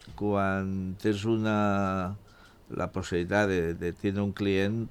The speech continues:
prèviament, eh, pactes uns, uns honoraris. Uns honoraris dependi-, dependint de les circumstàncies que se puguen donar dins d'un, dins d'un procés. És dir, eh, no sé, ells, eh, avui en dia, antes,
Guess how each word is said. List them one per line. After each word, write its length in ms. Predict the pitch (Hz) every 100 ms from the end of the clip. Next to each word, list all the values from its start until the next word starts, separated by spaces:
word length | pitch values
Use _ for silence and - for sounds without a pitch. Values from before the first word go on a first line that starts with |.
| -
prèviament, 800 | 113 113 117 113 107 107 113 123
eh, 460 | 120 113 110 101 101 - - - - -
pactes 540 | 110 101 - 120 117 113
uns, 540 | 120 107 98 92 87 85
uns 180 | 110 104
honoraris. 720 | 95 90 87 92 98 78 - - 95
Uns 120 | 98 98
honoraris 640 | 107 107 110 113 123 131
dependi-, 540 | 123 101 98 95 95 95
dependint 640 | 110 104 92 95 92 101 107
de 140 | 117 117
les 220 | 110 104
circumstàncies 800 | 113 101 98 92 101 101 - 117
que 140 | 110 120
se 140 | 110
puguen 380 | 104 107 110 107
donar 400 | 107 107 107 120 - - - - -
dins 400 | 104 110 131 123
d'un, 440 | 110 104 98 95 92
dins 360 | 107 104 120 101
d'un 140 | 90
procés. 640 | 87 85 - 120 98 82 - -
És 60 | 80
dir, 200 | 90 95 80
eh, 380 | 78 87 92 98
no 160 | 92 98
sé, 160 | - 82
ells, 160 | 92 -
eh, 160 | 110 117 - - - -
avui 220 | 123 135
en 60 |
dia, 260 | 135 147 151
antes, 480 | 143 135 160 139